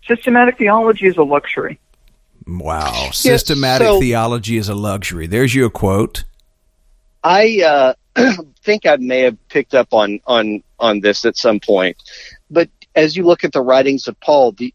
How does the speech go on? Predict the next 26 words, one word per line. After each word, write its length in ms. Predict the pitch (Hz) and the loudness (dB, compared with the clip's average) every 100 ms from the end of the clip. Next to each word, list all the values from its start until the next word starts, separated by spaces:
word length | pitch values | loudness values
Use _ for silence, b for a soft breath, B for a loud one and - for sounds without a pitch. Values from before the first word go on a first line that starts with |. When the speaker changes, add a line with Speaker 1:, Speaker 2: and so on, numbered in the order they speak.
| - | -8
Speaker 3:
do 80 | 143 | -6
you 180 | 131 | -4
believe 340 | 143 147 147 127 | -2 0 -2 -2
that 120 | 131 | -6
you 140 | 139 | -6
see 460 | 135 - 139 139 139 | -6 -4 -2 0 -2
an 200 | 123 117 127 | -4 -4 0
evolution 840 | 127 123 117 135 - 147 143 147 _ | 0 0 2 0 0 -2 -2 -6 _
taking 320 | 151 - 123 | -4 -4 -8
place 380 | - 135 131 - | 0 0 0 -4
within 240 | 127 131 | -4 -2
his 140 | 123 123 | 0 2
own 180 | 127 | 0
life, 420 | 131 135 139 - _ _ _ - | 2 0 0 -4 _ _ _ -4
in 60 | |
his 140 | 127 127 | -2 0
own 140 | 127 | -2
faith? 280 | - 143 277 | 0 0 2
Speaker 1:
Oh, 80 | 285 | 2
well, 200 | 277 - | 0 0
he, 260 | 302 302 294 | -2 0 0
yeah, 120 | 233 - | 0 -4
he, 140 | 285 | -4
I 40 | 254 | -2
mean, 160 | 247 | 0
he 120 | 262 | -2